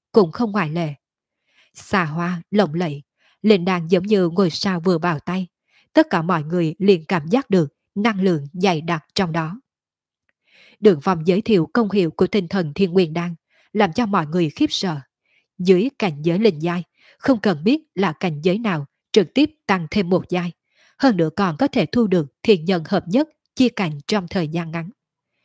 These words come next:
Đan dược nghịch thiên như vậy đã không phải con người có khả năng theo đuổi rồi. Nếu như không phải Đường Phong dưới cơ duyên xảo hợp đạt được tinh thần thiên nguyên quả của Đường gia, mọi người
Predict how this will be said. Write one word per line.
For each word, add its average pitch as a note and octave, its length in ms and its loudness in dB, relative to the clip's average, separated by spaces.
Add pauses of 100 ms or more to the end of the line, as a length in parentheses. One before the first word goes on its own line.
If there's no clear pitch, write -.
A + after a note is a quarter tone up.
(340)
Đan F#3+ 240 0
dược F3+ 220 0
nghịch F3+ 220 0
thiên F#3 180 2
như E3+ 140 0
vậy D#3+ 220 -2 (240)
đã G3 180 4
không B3+ 160 0
phải F#3+ 160 0
con F3+ 260 -4
người F3 180 2
có B3 140 0
khả A3 200 -4
năng E3+ 260 -4
theo A#3 180 -2
đuổi F3 200 2
rồi. D#3+ 260 -4 (580)
Nếu G3 200 4
như F#3+ 220 2
không B3 180 0
phải F3+ 180 -2
Đường E3+ 240 2
Phong E3+ 300 -2
dưới F3+ 120 4
cơ A3 260 0
duyên E3+ 200 2
xảo D#3+ 320 -6
hợp D#3 220 -2 (320)
đạt G3 220 0
được F#3 180 2
tinh G#3+ 200 0
thần F3+ 260 -2
thiên G3 220 2
nguyên F3+ 200 2
quả E3+ 220 -2
của F#3 160 0
Đường E3 240 2
gia, F3 200 -4 (460)
mọi F#3+ 200 2
người E3 320 0